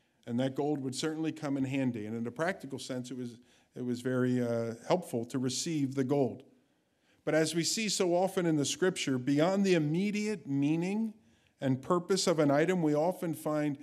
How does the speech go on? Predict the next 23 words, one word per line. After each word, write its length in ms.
a 160
deeper, 760
more 220
spiritual 640
meaning 580
that 120
is 140
being 200
communicated 760
as, 160
as 260
well. 360
And 140
for 120
that, 380
we 120
look 200
to 120
other 260
places 640
in 160
the 80
scripture 760